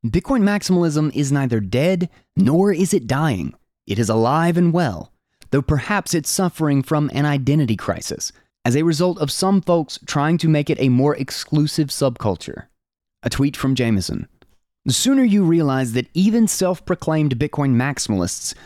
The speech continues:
don't agree about who is a maximalist, the sooner you'll realize the absurdity and futility of complaining about behavior you ascribe to maximalists." Where do we go from here?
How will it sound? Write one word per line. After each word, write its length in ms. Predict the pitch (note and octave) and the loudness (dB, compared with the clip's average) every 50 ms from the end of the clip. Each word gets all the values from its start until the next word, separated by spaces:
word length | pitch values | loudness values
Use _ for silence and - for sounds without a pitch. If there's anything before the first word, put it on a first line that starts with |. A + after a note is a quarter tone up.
| - - - | -14 -6 -2
don't 180 | G#2 A#2+ D3+ | 0 0 0
agree 520 | F3 D#3+ C#3+ D3 F#3 G3+ F3 C#3+ A#2+ A2+ - | 0 0 0 2 2 2 2 2 0 0 -2
about 300 | - A#2 B2 B2 A#2+ - | -4 -4 -2 -4 -6 -6
who 340 | - - - F3+ F3 F3 E3 | -8 -2 2 2 4 4 4
is 160 | - D3+ C#3+ | 2 0 0
a 60 | C#3+ | 2
maximalist, 800 | C3 B2+ B2+ C3 D3 D3 - - G2+ F2 C#2+ B1 - - - - _ _ _ _ _ _ - | 2 0 0 0 -2 -4 -4 -2 -2 -2 -2 -4 -6 -8 -12 -14 _ _ _ _ _ _ -4
the 80 | A#2 | -2
sooner 260 | G2+ - C#3+ D3 C#3+ | 0 0 0 2 2
you'll 240 | C3 A#2+ B2+ B2+ A#2 | 0 0 0 0 2
realize 460 | A2+ D3 E3+ E3 C#3 A2 G#2 G#2 G2 | 2 2 2 2 0 0 0 -2 -2
the 100 | G2 G#2+ | 0 -2
absurdity 680 | G#2+ G2 - - - E3+ E3+ E3+ E3+ D#3+ D#3+ E3 E3+ - - - - - | -2 -2 -4 -4 -2 -2 0 0 0 0 0 0 0 -2 -6 -10 -4 0
and 180 | G#2+ A2 G#2+ | 0 0 0
futility 680 | - - A#2 A2 - - G#3 G#3+ D#3+ F#2+ G2 - - - - - - - | 0 -2 -4 -2 -2 -2 0 0 0 0 -2 -4 -8 -10 -16 -16 -8 -8
of 120 | - - | -6 -2
complaining 520 | - C#3 B2+ - - D3 C#3+ D#3 D#3+ D#3+ D#3 | 0 0 0 0 -2 -2 0 2 2 2 0
about 260 | C#3+ C#3+ C3+ A#2+ F#2 | 0 -2 -2 -2 -4
behavior 540 | A#2 A#2+ - - D#3+ E3+ D#3+ D3+ F3 E3+ E3 | -6 -6 -4 -2 -2 0 0 0 0 0 2
you 200 | D#3 D3 C#3+ C3 | 2 2 2 0
ascribe 720 | B2+ - - - - D#3 D3+ C#3+ B2 A#2 A#2 G#2+ A2 - | 0 -2 -4 -4 -2 0 0 2 0 0 0 -2 -4 -6
to 320 | - - - F3+ E3 C3+ G#2 | -6 -2 2 2 4 4 4
maximalists." 1000 | G2 F#2+ F2 - - - - F#2+ F#2+ E2 - - - - - - - - - - _ _ _ _ _ _ _ _ _ _ _ _ _ _ _ _ _ _ _ _ _ _ _ _ - | 2 2 0 -2 -10 -8 -4 -4 -4 -4 -4 -8 -12 -16 -16 -14 -14 -14 -14 -16 _ _ _ _ _ _ _ _ _ _ _ _ _ _ _ _ _ _ _ _ _ _ _ _ -4
Where 380 | F#2 G#2 A#2 C3+ D3+ E3 E3+ | 0 0 2 4 4 4 4
do 120 | D#3 F3 F3 | 2 2 2
we 140 | E3+ F3 | 2 2
go 400 | C#3+ C3 B2 A#2+ A#2 A#2 A#2+ B2 | 2 2 2 2 4 4 2 2
from 260 | A2+ - - C3+ B2 B2 | 0 -2 0 2 2 2
here? 480 | A2+ - - G2 E2+ - - - - | 0 0 -2 -2 -2 -4 -8 -16 -20